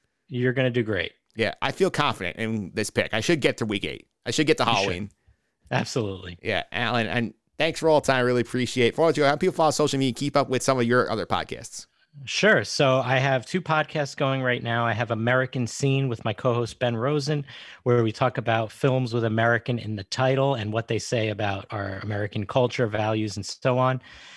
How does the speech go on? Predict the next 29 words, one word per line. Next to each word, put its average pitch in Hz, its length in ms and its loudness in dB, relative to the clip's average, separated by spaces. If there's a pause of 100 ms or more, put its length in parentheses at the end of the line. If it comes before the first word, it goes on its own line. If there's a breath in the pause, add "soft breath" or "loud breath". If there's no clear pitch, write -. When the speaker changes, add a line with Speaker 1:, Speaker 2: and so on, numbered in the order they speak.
(100)
Speaker 1:
And 123 140 0
I 127 80 2
have 131 180 0
Chart 175 300 -2
Choppers, 110 440 -2
which 107 140 -8
is 107 80 -4
a 107 140 0
top 117 260 -2
ten 135 300 0
show 123 400 4
where 117 180 4
I 104 240 -2
just - 240 -10 (160)
get, 131 240 -2
like, 107 140 -6
a 101 40 -4
random 143 420 2
list 135 300 0
and 110 120 0
give 113 100 0
you 117 80 0
my 110 160 0
top 117 380 -2
in 110 100 -2
those 101 220 -2
categories. 131 560 0
We've 107 160 -4
done 98 200 -4